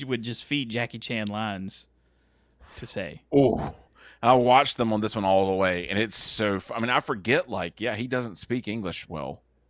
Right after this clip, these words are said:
Speaker 1: No. He's like, "What, what does that mean?" <laughs>
Speaker 2: Huh? What? <laughs>
Speaker 1: Uh, so they say, like, and Soo Young is back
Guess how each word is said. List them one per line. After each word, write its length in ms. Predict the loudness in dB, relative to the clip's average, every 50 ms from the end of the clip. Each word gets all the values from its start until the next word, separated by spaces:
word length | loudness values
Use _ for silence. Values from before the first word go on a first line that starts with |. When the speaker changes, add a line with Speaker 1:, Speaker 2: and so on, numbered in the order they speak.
| _ _ -16
Speaker 1:
No. 240 | -14 -14 -14 -14 -20 _ _ _ _ _ _ _ _ _ _ _ _
He's 100 | -20 -18 -14
like, 60 | -12
"What, 260 | -10 -8 -8 -8 -8
what 120 | -8 -8 -8
does 120 | -6 -4
that 160 | -4 -4 -4 -4
mean?" 380 | -6 -10 -10 -10 -10 -12 -12 -12
<laughs> 40 | _ -20 _ _ _ _ _ -12 -12 _ _ _ _ -10 -10 _ _ -12 -6 _
Speaker 2:
Huh? 140 | 4 4 4 2 _ -20 -8 _
What? 320 | 2 6 8 8 6 6 2 _ _ _ _ _ _ _ _ _ _ _ -20 -20 _ _ _ _
<laughs> 80 | -4 -4 _ _ -20 -20 _ _ _ -16 _ _ _ _ _ _ _ _
Speaker 1:
Uh, 440 | -4 0 2 2 4 4 4 2 2 -2 _ _ _ _ _
so 400 | -14 -8 -2 0 2 2 2 0
they 180 | 0 0 0 0
say, 380 | -2 0 0 2 2 2 2
like, 340 | 2 0 -2 -2 -2 _ _ _ _ _ _ _
and 320 | 0 0 0 0 0 -4
Soo 180 | -4 -4 -2 0
Young 280 | 4 6 6 6 6 2
is 120 | 0 -2
back 460 | -2 -2 -2 -2 -6 _ -20 -20 -20